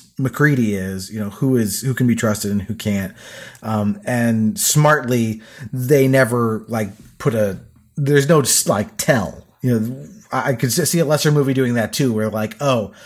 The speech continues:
you know, there's a little glint in the character's eyes that the, the audience can see, but the characters are not wise to.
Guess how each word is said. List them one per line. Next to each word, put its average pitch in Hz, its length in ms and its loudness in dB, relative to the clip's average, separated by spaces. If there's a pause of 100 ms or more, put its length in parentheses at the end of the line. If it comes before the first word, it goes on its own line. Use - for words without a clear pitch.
(220)
you 135 80 0
know, 120 120 2
there's 120 260 0
a 139 60 2
little 143 220 2
glint 143 760 -2
in 127 100 -2
the 123 80 0
character's 120 380 0
eyes 120 320 2
that 107 160 -4
the, 120 160 0
the 143 240 0
audience 156 400 2
can 131 140 0
see, 120 180 0
but 110 120 -2
the - 60 -8
characters 120 460 0
are 110 100 0
not 104 300 -2
wise 110 460 -2
to. 82 360 -8